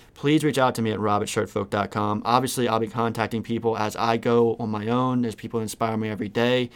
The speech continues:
But you can always reach out to me at rob at shirtfolk dot com, through the website, through our contact form,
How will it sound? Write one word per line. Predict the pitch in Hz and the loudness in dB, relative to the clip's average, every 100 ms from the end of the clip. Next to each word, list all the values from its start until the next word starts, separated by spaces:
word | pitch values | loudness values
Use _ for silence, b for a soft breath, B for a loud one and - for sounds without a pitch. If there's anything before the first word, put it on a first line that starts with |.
| B B - | B B -4
But | 123 117 | 0 0
you | 120 | 0
can | 117 - | -2 0
always | 120 123 117 | 4 4 2
reach | 110 | -2
out | 101 101 | -4 -4
to | - | -6
me | |
at | 69 | -6
rob | 82 80 | -6 -8
at | - | -8
shirtfolk | - - - | -8 -8 -10
dot | 87 73 | -10 -8
com, | 113 110 110 98 B B - | -4 -2 -2 -4 B B 0
through | 143 | 2
the | 135 | 4
website, | 123 123 123 117 | 4 4 2 2
through | 123 | 2
our | 120 | 0
contact | 117 117 110 107 101 | 2 0 2 -2 0
form, | 117 113 110 | 0 0 -2